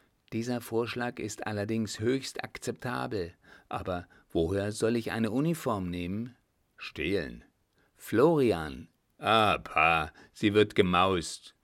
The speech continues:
Wie wollen wir sie sonst bekommen? Oder wollen Sie vielleicht einem der Generale eine Staatsvisite machen, um ihn zu bitten, Ihnen eine Uniform zu leihen?“ Das ist richtig.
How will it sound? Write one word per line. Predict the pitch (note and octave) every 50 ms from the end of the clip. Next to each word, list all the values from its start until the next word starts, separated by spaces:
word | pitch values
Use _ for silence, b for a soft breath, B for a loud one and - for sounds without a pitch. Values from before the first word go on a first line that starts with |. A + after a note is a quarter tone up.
| b b b b _
Wie | - F2+ F2 F2+
wollen | F#2 F#2+ G2+ G#2 G#2 G#2
wir | G2+ G2 G2
sie | G2+ G#2+ G#2
sonst | G2+ G#2+ A#2+ B2+ - - _
bekommen? | - G2 - - G2 F2+ F2 E2 D#2+ D2+ D2+ - - _ _ _ _ _
Oder | - A2 A2 G#2 F#2+ F2 E2 B B B B B
wollen | - A#2+ C#3+ D#3 C#3 C3
Sie | A#2 G#2+ G2 F2+
vielleicht | - - G2+ G2 G2 F#2+ G2 G2+ - - -
einem | - F#2+ G2+ G#2 G2+ G2+ F#2+ F#2 F2+
der | F2+ F#2 F#2+
Generale | G2 G2 F#2+ F#2+ F2+ F2 F2+ F#2+ F#2+ F#2 F#2 F#2+ F#2+ -
eine | - G#2 G1+ G#1+ A#1 -
Staatsvisite | - - - - B1+ C2+ D#3 - - - A#2 A2+ G#2+ A2 A2+ G#2+ A2 A2
machen, | A2 A2 G#2 - - A2+ A2 A2+ B B B B B B
um | - - G2 F#2 F#2 -
ihn | - F#2+ B2 B2+ C3+ C#3+ C#3
zu | - - C#3 F#2
bitten, | - A2 F#2+ - - G#2 G2+ G2+ B B B B B
Ihnen | - F#2 E2+ E2+ E2+ E2+ E2+ E2+ - -
eine | - - E2+ E2 E2+ E2+ F2+
Uniform | F2 G2 G2 F#2+ F2 - - F2 D#2+ D#2 D#2+ E2+ D#2
zu | - A2
leihen?“ | A2 G#2+ G#2 G#2 A2 A#2 C3+ C#3+ C3+ - _ _ _ _ _ _ _ b b b b b b b b _ - G2+
Das | G2+ -
ist | A#2 A2 - -
richtig. | E2 E2+ F2+ - - - - D#2+ - - _